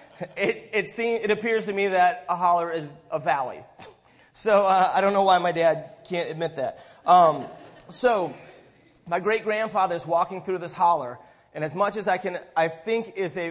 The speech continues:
it's a very small, like a tight, narrow valley in the mountains. Is that, our Southerners? Okay, all right, good.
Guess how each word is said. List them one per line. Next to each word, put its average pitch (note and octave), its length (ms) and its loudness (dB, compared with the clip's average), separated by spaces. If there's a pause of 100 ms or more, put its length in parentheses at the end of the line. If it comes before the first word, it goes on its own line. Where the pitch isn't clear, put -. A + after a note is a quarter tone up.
(120)
it's F3 120 -10
a E3+ 40 -4
very E3+ 220 -2
small, E3+ 400 0
like C#3 160 -4
a B2+ 60 -10
tight, D#3+ 340 -4
narrow C#3+ 420 -4
valley B2 540 -6
in C3+ 80 -12
the B2+ 60 -12
mountains. - 580 -14 (440)
Is C3+ 100 -14
that, D#3 480 -2 (480)
our D3 100 -4
Southerners? E3+ 540 -2
Okay, D#3 320 -6
all - 100 -4
right, C3+ 260 0
good. D#3 220 -2